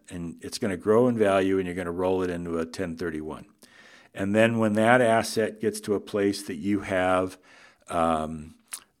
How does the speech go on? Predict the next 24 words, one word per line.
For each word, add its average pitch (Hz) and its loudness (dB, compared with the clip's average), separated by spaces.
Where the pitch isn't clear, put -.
lazy 110 4
equity 98 2
and 82 -4
it's 80 -12
time 104 -2
for 104 -6
some 90 -8
new 95 -2
depreciation 95 -2
write-offs, 85 -2
you're 85 -10
gonna 87 -6
do 87 -4
that 82 -2
again. 80 -8
So 110 0
every 160 2
five 131 2
to 123 -4
seven 110 2
years, 104 2
you 90 -4
do 117 2
that. 85 -4